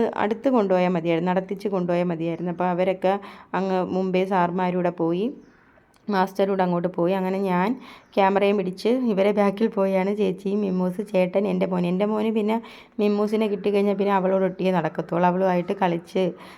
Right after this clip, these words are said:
ചിരിച്ച്, എന്ന് വെച്ചാൽ അതുകൊണ്ട് എനിക്ക് കുഴപ്പമില്ല. അല്ലെങ്കിൽ "അമ്മ എടുക്ക്, അച്ഛ എടുക്ക്" എന്ന് പറഞ്ഞുകൊണ്ട് നടക്കും. ഇപ്പം മിമ്മൂസ് ഉള്ളതുകൊണ്ട് കുഴപ്പമില്ല, അവളങ്ങ് മാനേജ് ചെയ്തോളും. പിന്നെ ദാണ്ട ഇത് ജ്യോതി ചേച്ചിയുടെ മോളാണ്. അവളാണെങ്കിൽ അടിമുടി ഇങ്ങനെ നോക്കിയേ. ബമ്പർ ചിരിയിൽ വന്നപ്പോഴത്തേക്കും ഒരു ഐസ്ക്രീം തിന്നൊരു പെർഫോമൻസ് ഉണ്ടായിരുന്നില്ല. അതിനകത്ത് വന്നപ്പം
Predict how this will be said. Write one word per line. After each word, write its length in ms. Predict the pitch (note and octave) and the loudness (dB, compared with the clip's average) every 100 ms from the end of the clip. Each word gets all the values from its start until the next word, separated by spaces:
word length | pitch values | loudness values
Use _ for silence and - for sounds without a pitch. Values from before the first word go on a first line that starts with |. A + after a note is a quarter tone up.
| - | -12
ചിരിച്ച്, 380 | - G3 F#3+ F#3+ F#3+ | -4 -2 -2 -2 0
എന്ന് 240 | F#3 F3 | 0 -2
വെച്ചാൽ 180 | F3+ G3+ F#3+ | 0 2 4
അതുകൊണ്ട് 260 | F#3 G3+ | 4 4
എനിക്ക് 220 | G#3+ G3 A#3 | 0 2 2
കുഴപ്പമില്ല. 400 | A3 G3 G3 F3+ | 2 2 0 2
അല്ലെങ്കിൽ 300 | F#3 G3 G3+ | 0 0 0
"അമ്മ 200 | G3+ G#3 | 0 0
എടുക്ക്, 340 | G3+ F3+ F#3+ | -2 -4 -2
അച്ഛ 220 | G3 F#3 F#3+ G3 | -2 0 0 2
എടുക്ക്" 280 | F#3+ F#3+ F3+ F3+ - - G#3+ | 0 -2 -4 -4 -14 -8 -2
എന്ന് 160 | G#3 G#3 | 0 2
പറഞ്ഞുകൊണ്ട് 380 | F#3 F#3+ F#3 | 0 0 0
നടക്കും. 340 | F#3 E3 D#3 G3 | 0 -2 -2 -4
ഇപ്പം 220 | F#3+ F#3 | -2 0
മിമ്മൂസ് 360 | G3+ F#3+ G3+ A3+ | 0 0 0 0
ഉള്ളതുകൊണ്ട് 300 | G#3 G3 G#3 | 0 0 2
കുഴപ്പമില്ല, 440 | G3 F3 F#3 F#3 | 2 2 2 2
അവളങ്ങ് 320 | F3 F3+ F#3 F#3 | 2 0 -2 -2
മാനേജ് 300 | E3+ E3+ E3+ | -2 -4 -4
ചെയ്തോളും. 420 | E3 E3+ E3+ G3+ B3 - - - - _ - - F#3+ | -4 -2 -2 -2 -6 -12 -20 -20 -20 _ -20 -12 -2
പിന്നെ 220 | G3 G3+ | 2 2
ദാണ്ട 280 | F#3+ F3+ F3+ F3+ | 2 2 0 -2
ഇത് 100 | F#3+ F#3+ | -4 0
ജ്യോതി 240 | F#3+ F#3 | 0 0
ചേച്ചിയുടെ 340 | G3 G#3+ G#3 G3+ | 0 0 0 0
മോളാണ്. 380 | F#3+ F3+ F#3 F#3+ | 2 2 2 0
അവളാണെങ്കിൽ 420 | G3 A3 A3+ A3 | 0 0 0 0
അടിമുടി 400 | F#3+ G#3 A3+ G3+ | 0 2 0 0
ഇങ്ങനെ 180 | G3+ G#3 | -2 0
നോക്കിയേ. 280 | F#3+ F3 F#3 F3+ - - A3 | 0 -2 -6 -8 -14 -8 0
ബമ്പർ 300 | A3+ A#3+ C#4 | 2 2 2
ചിരിയിൽ 360 | C#4+ C#4 C#4 C4+ | 2 2 4 2
വന്നപ്പോഴത്തേക്കും 640 | A3 G#3 G#3 G#3 A3+ A3+ | 2 2 0 0 2 2
ഒരു 60 | A3 G3+ | 2 2
ഐസ്ക്രീം 320 | G3+ A#3+ B3 | -2 0 2
തിന്നൊരു 320 | A#3+ A3 A3+ A3 | 2 0 0 2
പെർഫോമൻസ് 500 | F#3+ A3 A3 A3+ A3+ | 0 0 0 0 -2
ഉണ്ടായിരുന്നില്ല. 440 | F#3 F#3+ F#3+ G3 | -2 0 0 0
അതിനകത്ത് 260 | A3+ C4+ D4 | 0 0 0
വന്നപ്പം 380 | C4 B3 B3 | 0 0 0